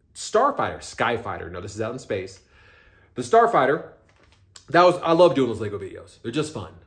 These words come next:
Legos are deep in the game with nerd culture. They're one of the key, one of the pivotal building blocks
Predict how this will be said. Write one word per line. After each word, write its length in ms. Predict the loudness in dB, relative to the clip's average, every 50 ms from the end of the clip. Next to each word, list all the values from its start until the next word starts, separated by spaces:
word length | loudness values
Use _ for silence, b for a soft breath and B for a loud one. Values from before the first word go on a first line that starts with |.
| _
Legos 320 | 0 0 2 2 2 0 0
are 60 | -2
deep 200 | -4 -4 -4 -4
in 60 | -4
the 60 | -4
game 160 | -4 -4 -6
with 100 | -6 -6
nerd 220 | -6 -4 -6 -6 -4
culture. 560 | -4 -4 -4 -4 -4 -4 -4 -4 -6 -8 -8
They're 100 | -4 -4
one 160 | -4 -2 -4 -6
of 60 | -8
the 140 | -8 -10 -12
key, 580 | -14 -18 -18 -14 -12 -10 -8 -10 -10 -10 b b b b b b
one 120 | -6 -4
of 60 | -4
the 80 | -4 -6
pivotal 880 | -8 -10 _ _ _ -4 -4 -2 0 2 0 0 0 -2 -6 -10 -18 -2 0
building 340 | 2 2 2 0 -6 -8
blocks 420 | -8 -10 -10 -12 -12 -16 -20 -20